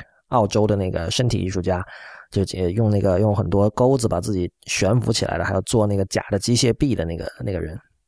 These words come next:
他从几十年前就开始探讨相关的话题。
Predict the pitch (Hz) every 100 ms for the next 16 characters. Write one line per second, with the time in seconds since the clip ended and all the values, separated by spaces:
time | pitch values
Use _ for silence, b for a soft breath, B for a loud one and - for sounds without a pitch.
0 | _ _ _ _ _ _ - - 120 113
1 | 104 - 117 127 - 101 127 120 120 110
2 | 123 117 101 90 - 101 90 82 92 98
3 | 92 92 95 - - -